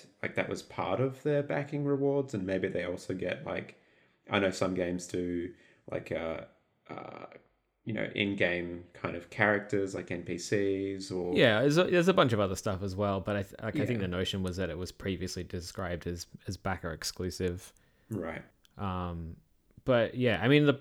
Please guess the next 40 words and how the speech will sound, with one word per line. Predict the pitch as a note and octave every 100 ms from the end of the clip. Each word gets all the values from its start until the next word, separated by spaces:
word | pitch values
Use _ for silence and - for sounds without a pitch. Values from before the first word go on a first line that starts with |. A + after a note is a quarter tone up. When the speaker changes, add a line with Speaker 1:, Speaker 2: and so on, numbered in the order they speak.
| -
Speaker 2:
the | B2+
publisher | D#3 D3 C3 A2+ G2
of, | E2+ A2+
like, | A2+
the | A2
developers | G2+ A#2 A#2 G2+
have | F#2 F2
said | G2 F2
as | F2+
well, | F2+
it's | D#2 -
not | G2+
about | F2+ D#2+ F#2
making | F#2 G2 F2+
money, | F2 F2+ E2+
like, | E2+ -
that | - F2 -
they're | F2
selling | - F2+ F2 D#2
this. | D2+
They're | F#2+
selling | - G#2+ G2
it | F#2+
at | D2+
the | F2
price | - F#2 -
it's | -
at | F#2+ -
because | F2 E2+ D#2+
that's | F2+ - -
the | F#2
response | E2+ - - F#2+ -
that | E2+
they | E2+
got | F2+ D#2
from | - F2+
their | E2+
backer | F#2 F2 F#2
surveys | - F#2 F2+ E2 D#2+
asking | E2+ F2 - F2 F2